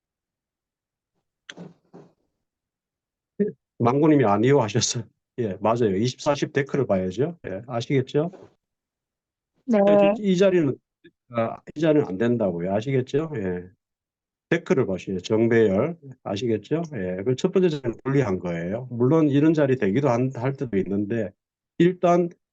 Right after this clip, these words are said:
Speaker 1: 기준을 어떻게 삼아야 되냐면 늘 확률이 되고 되는 자리를 기준으로 해야 돼요. 이런 자리 된다고 해서 되는 경우도 있어요. 예. 하지만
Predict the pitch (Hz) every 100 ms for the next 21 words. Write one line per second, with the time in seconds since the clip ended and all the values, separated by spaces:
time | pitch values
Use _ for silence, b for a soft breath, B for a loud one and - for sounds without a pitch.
0 | _ - 113 113 190 190 113 - 156 151
1 | 139 131 101 90 98 95 90 87 107 123
2 | 92 78 _ _ _ _ _ _ _ 104
3 | 135 180 196 202 202 _ 185 185 190 156
4 | 135 147 139 104 113 160 170 165 156 147
5 | 139 135 139 180 - - 104 196 175 160
6 | 147 156 170 160 127 170 151 131 107 98
7 | 107 - _ - 113 123 139 175 170 127
8 | - 117 - - 113 90 85 - _ _
9 | _ _ - 156 156 151 156